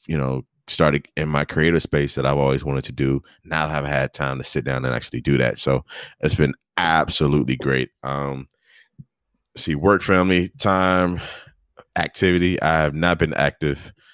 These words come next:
most of covid, uh, but, you know, I'm tr-, I'm trying to bounce my way back on that. But honestly, it's these past couple of months, uh,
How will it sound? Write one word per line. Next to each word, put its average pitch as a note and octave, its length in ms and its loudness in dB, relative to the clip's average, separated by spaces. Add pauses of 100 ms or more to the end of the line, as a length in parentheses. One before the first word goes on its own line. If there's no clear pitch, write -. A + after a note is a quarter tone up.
(340)
most D#2+ 240 0
of D#2+ 80 0
covid, C#2+ 380 0 (600)
uh, C#2 540 -2 (300)
but, C2 300 0 (200)
you D#2+ 140 -2
know, B1 360 -6
I'm D2+ 120 -8
tr-, - 160 -12
I'm D#2 100 -4
trying D#2 200 -2
to C#2 160 -4 (480)
bounce D2+ 220 -2
my D2 80 -2
way C#2 180 0
back C2+ 240 -2
on C#2 100 -4
that. C2+ 240 -4
But D2+ 180 0 (540)
honestly, G#2+ 440 2
it's - 440 0 (1040)
these A2 160 4
past G#2 260 4
couple F#2+ 160 2
of F2 80 4
months, - 680 -2
uh, C#2+ 60 -10